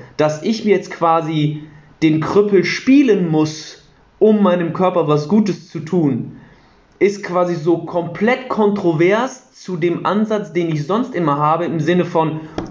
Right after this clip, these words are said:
du musst ballern, du musst Gas geben, du musst besser werden, du willst stärker werden, du willst mehr, mehr Muskulatur, du willst deine Gelenke sichern und so weiter und so fort. Da muss ich dann zum Beispiel immer wieder sagen, da greift meine Naivität im Sinne von,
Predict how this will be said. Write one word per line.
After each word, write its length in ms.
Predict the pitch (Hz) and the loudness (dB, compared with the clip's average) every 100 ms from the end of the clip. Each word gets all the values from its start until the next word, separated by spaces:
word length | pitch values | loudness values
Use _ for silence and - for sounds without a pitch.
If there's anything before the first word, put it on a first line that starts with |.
| - - - - | -14 -18 -18 -10
du 100 | 170 | -6
musst 320 | 160 175 - | -2 -2 -2
ballern, 400 | 202 202 190 151 | 0 0 0 -2
du 60 | 160 | -4
musst 220 | 175 175 | -4 -4
Gas 280 | 202 202 202 | -2 -2 -4
geben, 220 | 165 147 | -6 -4
du 60 | 147 | -4
musst 220 | 180 151 | -4 -2
besser 320 | 175 208 190 | -2 -2 -2
werden, 300 | 147 139 120 | -2 0 0
du 100 | 135 | 2
willst 220 | 160 160 - | 0 0 -2
stärker 340 | 196 202 165 | -2 0 0
werden, 240 | 151 139 | 2 2
du 100 | 139 | 0
willst 220 | 156 156 156 | 0 0 0
mehr, 160 | 180 156 | 0 0
mehr 240 | 165 190 | 0 0
Muskulatur, 640 | 196 185 190 170 - 208 | 0 -2 0 -2 2 0
du 100 | 165 | 2
willst 180 | 151 151 | 2 2
deine 160 | 151 143 | 0 2
Gelenke 380 | 151 190 214 175 | 2 2 2 0
sichern 340 | 147 151 131 | 0 0 2
und 140 | 190 202 | 2 2
so 140 | 165 | 2
weiter 160 | 151 156 | 0 2
und 80 | |
so 100 | 147 | 0
fort. 440 | 139 139 135 - - - - - - - - | 0 0 0 -4 -16 -20 -20 -18 -18 -18 -2
Da 160 | 160 | 0
muss 180 | 202 202 | 2 0
ich 160 | 214 - | -2 -2
dann 140 | 185 | -4
zum 160 | 151 160 | -2 0
Beispiel 320 | 156 147 143 | 0 0 -2
immer 200 | 156 143 | 0 2
wieder 160 | 143 135 | 2 2
sagen, 540 | 135 139 151 202 208 - - - | 2 2 2 0 -2 -10 -18 -4
da 140 | 170 | -2
greift 380 | 170 165 156 156 - - - - | 0 0 -2 -4 -10 -18 -20 -6
meine 420 | 147 160 196 247 208 | 0 2 2 2 0
Naivität 800 | 165 165 160 147 151 160 170 | 2 0 0 0 2 2 2
im 120 | 151 147 | 0 0
Sinne 220 | 175 175 | 0 0
von, 500 | 170 165 156 - | 0 0 0 -4